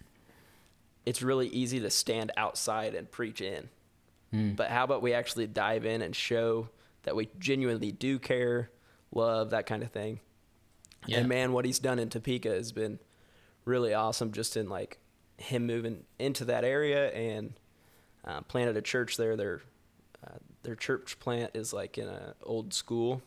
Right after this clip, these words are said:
Speaker 1: uh, gymnasium, and
Speaker 2: Cool.
Speaker 1: he started a nonprofit with,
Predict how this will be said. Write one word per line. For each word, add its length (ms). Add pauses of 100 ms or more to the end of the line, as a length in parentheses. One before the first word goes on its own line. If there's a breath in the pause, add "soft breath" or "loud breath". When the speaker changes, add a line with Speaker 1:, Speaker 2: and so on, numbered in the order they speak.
(640)
Speaker 1:
uh, 140
gymnasium, 840 (200)
and 420
Speaker 2:
Cool. 180 (240 loud breath)
Speaker 1:
he 160
started 340
a 40
nonprofit 720
with, 360